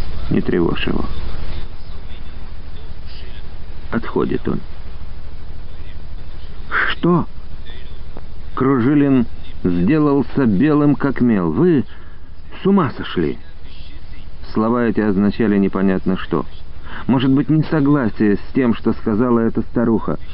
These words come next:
возмущение, что возле Субботина нет врача. Он метнулся обратно к двери,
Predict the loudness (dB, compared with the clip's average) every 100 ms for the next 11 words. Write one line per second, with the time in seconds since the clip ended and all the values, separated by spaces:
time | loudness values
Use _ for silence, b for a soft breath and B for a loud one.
0 | B B 2 4 2 2 0 2 4 2
1 | 0 0 2 4 4 2 2 2 4 4
2 | 4 2 4 2 2 2 0 0 0 0
3 | 2 2 2 2 2 2 0 2 2 2
4 | 2 2 4 4 4 4 4 4